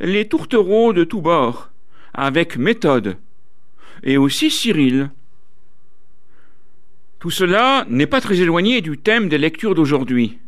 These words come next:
Lorsque j'accueille un couple, en particulier un jeune couple, c'est fou ce qu'ils s'aiment. Cela déborde,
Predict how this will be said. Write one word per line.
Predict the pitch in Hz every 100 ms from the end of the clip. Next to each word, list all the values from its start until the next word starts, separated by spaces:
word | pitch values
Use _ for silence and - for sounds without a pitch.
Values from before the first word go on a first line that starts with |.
| - - - - - - - - - -
Lorsque | 113 135 - - 147
j'accueille | 113 139 262 269 151
un | 139
couple, | - 294 117 117 113 - - - -
en | 131
particulier | 160 - 165 165 180 170 - - -
un | 120 127 123 123
jeune | 180 226
couple, | 226 320 - 123 117 - - - - - -
c'est | - - 202
fou | 202 359 359
ce | 302 202
qu'ils | - 139
s'aiment. | 127 247 196 147 113 - - - - - - - - -
Cela | - 147 143
déborde, | 180 208 208 135 104